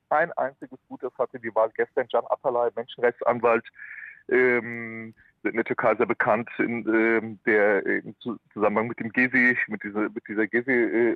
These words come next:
Anklage, äh, im Gefängnis sitzt, den hat die linke Arbeiterpartei der Türkei aufgestellt in einer der Erdbebenregionen in Antakya. Und, äh, der wird jetzt ins nächste Parlament, äh, einziehen, wenn man ihn denn, was man eigentlich machen müsste,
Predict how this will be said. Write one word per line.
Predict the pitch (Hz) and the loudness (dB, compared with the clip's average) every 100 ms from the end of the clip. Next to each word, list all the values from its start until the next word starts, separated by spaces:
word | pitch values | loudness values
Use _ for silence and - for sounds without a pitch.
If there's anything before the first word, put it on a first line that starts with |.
| - | 0
Anklage, | 120 - 123 113 113 113 _ _ _ _ | -4 0 2 4 4 2 _ _ _ _
äh, | 113 | -2
im | 98 117 | 0 -2
Gefängnis | - 110 113 107 | 0 0 0 -2
sitzt, | 110 - | -4 -2
den | 104 | -2
hat | 107 - | -2 -2
die | 110 104 - - - _ | -2 -2 -4 -12 -20 _
linke | 104 131 - - | -4 -2 2 2
Arbeiterpartei | 101 123 113 117 117 101 | 2 -2 -6 -4 0 0
der | 117 | -2
Türkei | 113 - 110 - | -4 0 2 4
aufgestellt | 107 - - - 113 113 - | 0 0 0 4 2 2 0
in | 110 104 92 | -2 -4 -4
einer | 98 117 139 | 2 2 4
der | - | 4
Erdbebenregionen | 120 - 123 113 110 - 110 117 | 2 2 0 0 -4 0 -2 -2
in | 101 | -4
Antakya. | - - 123 - - 123 - _ _ _ _ | -4 -2 -2 -2 2 2 0 _ _ _ _
Und, | - 113 107 - - | -2 0 -2 -8 -4
äh, | 120 104 101 101 - | 2 4 4 2 2
der | 107 104 | 2 4
wird | 110 - | 0 0
jetzt | 104 - | -4 -4
ins | 101 104 | -8 -4
nächste | 107 104 | -4 -2
Parlament, | - 98 92 107 - - - | 2 2 4 0 0 -6 -4
äh, | - 110 107 110 - - | 0 2 4 2 -2 -2
einziehen, | 104 113 - - 117 110 | 0 0 -2 -4 -4 2
wenn | 104 120 | 2 2
man | 113 110 107 | 2 0 2
ihn | 110 110 | 0 2
denn, | 107 110 110 - | 2 2 -2 -6
was | - - | -10 -10
man | - | -6
eigentlich | - - | -6 -2
machen | 143 - 101 | -4 -2 -2
müsste, | 104 - 104 | -2 2 2